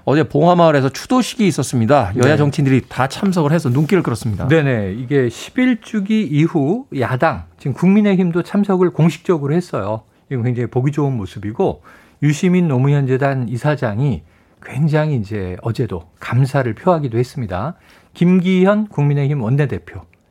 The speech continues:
Speaker 2: 이, 이 년 연속 참석을 했는데 이, 올해는 이제 원내대표기도 하지만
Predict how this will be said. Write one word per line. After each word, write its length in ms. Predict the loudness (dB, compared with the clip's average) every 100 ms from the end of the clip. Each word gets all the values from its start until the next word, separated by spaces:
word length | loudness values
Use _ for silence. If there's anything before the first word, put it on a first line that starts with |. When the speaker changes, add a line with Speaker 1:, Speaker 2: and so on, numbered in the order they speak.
| _
Speaker 2:
이, 60 | -10
이 260 | -8 -4
년 160 | -2 0
연속 260 | -2 -6 -6
참석을 380 | -4 -2 -2 0
했는데 580 | 0 0 -2 -4 -4 _ _ _ -12
이, 180 | -6 -2
올해는 480 | 2 2 2 0 -2
이제 320 | -6 -8 -6
원내대표기도 680 | 0 0 2 0 -2 -4 -4
하지만 460 | -4 -2 -2 -2